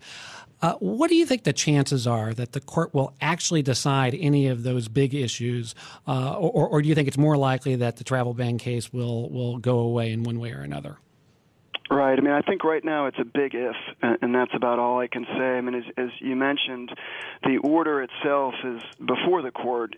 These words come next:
Speaker 2: is scheduled to expire on Sunday, and if it expires, then presumably, um, there'd be a, a big question of mootness over whether the case could go forward at all. But even if the president renews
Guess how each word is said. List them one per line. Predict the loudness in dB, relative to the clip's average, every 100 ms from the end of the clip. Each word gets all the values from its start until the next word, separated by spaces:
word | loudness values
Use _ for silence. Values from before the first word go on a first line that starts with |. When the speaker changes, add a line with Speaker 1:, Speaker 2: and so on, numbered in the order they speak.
| -2
Speaker 2:
is | -2 -2 -6 -4
scheduled | -2 -2 -4 -4
to | -4
expire | -4 -4 -2 0 0 -2 -2
on | -2 -2 -4 -8 -2
Sunday, | -2 0 -2 -4 -6
and | -6 -4 -4
if | -6
it | -6
expires, | -8 -4 -2 -2 -2 -6 -8 -12 -12 -12 -14 -4
then | -2 0
presumably, | -2 -2 0 -2 -2 -2 -2 -4 -4
um, | -2 -2 -2 -6 -14 _ -14 -6 -2
there'd | 0 0
be | 0 -2
a, | -2 -6 -6
a |
big | -4 -6 -6
question | -6 -6 -8 -8
of |
mootness | -8 -8 -6 -8 -6
over | -4 -2
whether | -2 -4
the | -4 -6
case | -6 -6 -8
could | -6
go | -4 -4
forward | -4 -4 -4
at | -2
all. | -2 -2 -6 -10 -12 -4
But | 0
even | 0 0
if | -2 -2 -4
the | -4 -4 -8 -8
president | -4 -4 -4 -6 -6 -2
renews | -2 2 2 0